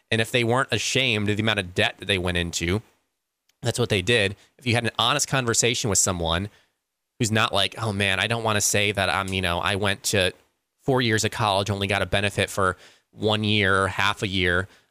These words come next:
out of it and had to pay two hundred fifty thousand dollars back, they don't really wanna say that. But if you had an honest conversation, most people would probably say the same thing. So it is not economically beneficial. And that's even if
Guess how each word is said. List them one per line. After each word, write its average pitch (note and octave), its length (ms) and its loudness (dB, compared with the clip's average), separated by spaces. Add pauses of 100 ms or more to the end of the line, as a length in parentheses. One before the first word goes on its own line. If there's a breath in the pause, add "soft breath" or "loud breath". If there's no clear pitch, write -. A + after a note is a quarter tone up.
out G2+ 160 0
of G2 120 -2
it F#2 180 2
and F#2 160 -4
had G2 180 -2
to F#2+ 60 -2
pay G2 260 -2
two - 160 -2
hundred G#2 120 0
fifty G2 220 -4
thousand F#2+ 300 0
dollars F#2+ 320 0
back, F2 260 -2
they B2 80 0
don't D#3 160 0
really A#2 120 0
wanna G2 160 0
say C3+ 180 2
that. G#2 60 0
But G#2 80 0
if A2+ 60 0
you E3 40 0
had G#3+ 80 0
an - 80 -6
honest C#3+ 220 -2
conversation, G#2+ 520 -2
most D#3+ 320 0
people C3 260 0
would G#2+ 120 0
probably A#2+ 440 -2
say G2 140 0
the G2 100 -4
same F#2 240 0
thing. E2+ 280 -6 (1700 soft breath)
So B2 120 0
it B2 80 2
is A2+ 140 0
not B2 400 0
economically G2 520 -4
beneficial. F2+ 600 -2
And F#3+ 140 0
that's B3+ 180 0
even G3 220 -2 (100)
if - 320 -2